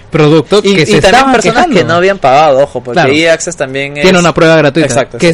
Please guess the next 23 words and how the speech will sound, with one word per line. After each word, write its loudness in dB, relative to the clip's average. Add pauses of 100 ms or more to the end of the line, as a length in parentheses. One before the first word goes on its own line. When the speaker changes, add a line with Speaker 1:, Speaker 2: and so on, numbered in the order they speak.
Speaker 1:
es -18
donde 0
yo 0
también -4
lo -2
probé. -2 (180)
Speaker 2:
Claro, -10
claro. -20 (100)
Speaker 1:
Y -4
que, -4 (400)
pero 2
¿qué 0
te 2
digo, 2
el 2
juego 2
es -10
muy -2
divertido 0
y -4
como -6
a -6
mí -4